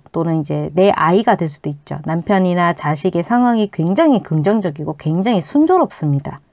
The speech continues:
집안일이라든가 다른 일들도 이분들께 시켰을 때 굉장히 척척척척 처리를 해내시는 날이고요. 개수 일간분들께는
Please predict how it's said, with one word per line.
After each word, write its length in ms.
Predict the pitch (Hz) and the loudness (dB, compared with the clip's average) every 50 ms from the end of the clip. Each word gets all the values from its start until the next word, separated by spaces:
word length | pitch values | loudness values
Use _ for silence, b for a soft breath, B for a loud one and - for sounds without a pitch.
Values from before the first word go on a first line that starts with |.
| b b b b b b b b | b b b b b b b b
집안일이라든가 1000 | - 202 175 240 262 269 262 220 185 165 160 147 147 143 143 139 139 139 143 | -2 0 4 4 4 4 4 2 0 -2 -6 -8 -8 -10 -10 -10 -12 -12 -12
다른 320 | 143 - 175 170 202 226 220 | -8 -2 0 2 4 4 4
일들도 380 | 196 180 147 175 156 147 160 | 4 2 2 0 -2 -2 -4
이분들께 500 | - 180 185 160 190 202 185 175 156 - | -4 -2 -2 0 0 0 0 -2 -2 -4
시켰을 400 | 175 - 247 - 269 226 - - | -4 -4 -4 -4 -4 -4 -4 -6
때 80 | 143 156 | -8 -10
굉장히 300 | 143 - - 147 151 143 | -8 -4 -4 -4 -4 -4
척척척척 760 | - - 285 - - 320 302 - - 285 - - - 214 - | -4 -4 -6 -4 -2 -2 -2 0 0 -4 -4 -2 -2 -4 -4
처리를 400 | - - 285 262 277 247 226 208 | 0 0 2 2 2 2 2 2
해내시는 480 | 220 247 247 254 240 - 208 190 175 | 2 4 2 2 2 0 -2 -2 0
날이고요. 560 | 156 139 135 143 143 147 151 160 202 262 294 - B B B B B B B B B B B - | 0 -2 -2 -2 -4 -2 0 2 4 4 4 2 B B B B B B B B B B B 0
개수 360 | - 202 202 202 - 320 320 | 4 4 4 6 6 4 4
일간분들께는 1160 | 285 240 208 247 262 285 285 294 254 208 190 185 - 160 147 175 202 202 170 147 143 147 165 | 6 4 4 4 4 4 6 4 4 2 2 0 0 -2 0 2 2 2 0 0 -2 -4 -6